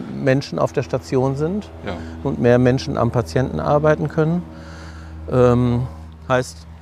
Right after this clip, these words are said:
Speaker 1: ein Pflegeschlüssel von eins zu zehn ist zu hoch. Da müssten weniger,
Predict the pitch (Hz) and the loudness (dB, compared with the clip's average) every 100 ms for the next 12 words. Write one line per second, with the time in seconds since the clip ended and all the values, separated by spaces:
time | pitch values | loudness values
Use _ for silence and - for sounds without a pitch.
0 | 135 165 139 151 135 - 139 135 135 - | -10 -4 -2 0 -2 0 2 4 4 2
1 | 139 127 139 127 135 127 127 - - - | 0 2 2 2 2 2 0 -8 -18 -18
2 | - 135 131 - - 131 - 139 131 143 | -4 0 0 -2 -14 -12 0 2 2 2
3 | - - - - - 170 - 143 123 127 | -4 -8 -12 -20 -16 -12 0 2 4 4
4 | 139 202 - - - - - 120 123 - | 4 0 -6 -12 -18 -20 -8 -6 -6 -8
5 | - 127 123 131 147 147 | -10 -6 -4 -4 -4 -4